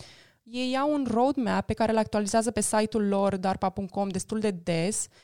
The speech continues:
Um, livrarea e parcă la sfârșit de două mii douăzeci și unu, în care vor să dea un model pe care tu îl poți pune în pipeline-ul tău,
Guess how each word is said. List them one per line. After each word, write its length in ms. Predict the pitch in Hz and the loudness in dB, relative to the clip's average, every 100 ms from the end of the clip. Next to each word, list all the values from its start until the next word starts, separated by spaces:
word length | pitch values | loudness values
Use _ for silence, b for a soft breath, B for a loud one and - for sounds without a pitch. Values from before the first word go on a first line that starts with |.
| b b | b b
Um, 640 | _ 226 226 233 233 226 - | _ 0 2 2 2 -2 -6
livrarea 520 | - 226 214 240 254 | -2 0 4 4 4
e 80 | 254 | 2
parcă 340 | 247 226 - 220 | 4 2 2 2
la 300 | 214 214 208 | 4 4 2
sfârșit 540 | - - 214 - 247 | -2 -2 -2 0 0
de 80 | 226 | 0
două 240 | 196 226 | 2 0
mii 120 | 226 | 0
douăzeci 340 | 196 208 190 - | 2 4 6 4
și 100 | 190 | 4
unu, 320 | 165 170 214 339 _ _ _ _ _ _ - | 2 2 0 -4 _ _ _ _ _ _ -10
în 100 | 226 | 4
care 180 | 226 220 | 4 6
vor 140 | 226 | 4
să 120 | 226 | 2
dea 360 | 214 208 214 208 | 4 6 6 4
un 120 | - | 2
model 500 | 208 190 180 220 285 | 4 2 4 4 4
pe 80 | 285 | 2
care 240 | 208 202 208 | 0 0 0
tu 100 | 302 | -2
îl 60 | |
poți 240 | 269 247 - | 0 -2 0
pune 160 | 240 | -2
în 60 | 214 | 0
pipeline-ul 420 | 196 190 185 175 | -2 -2 -2 -2
tău, 200 | 220 339 | 0 0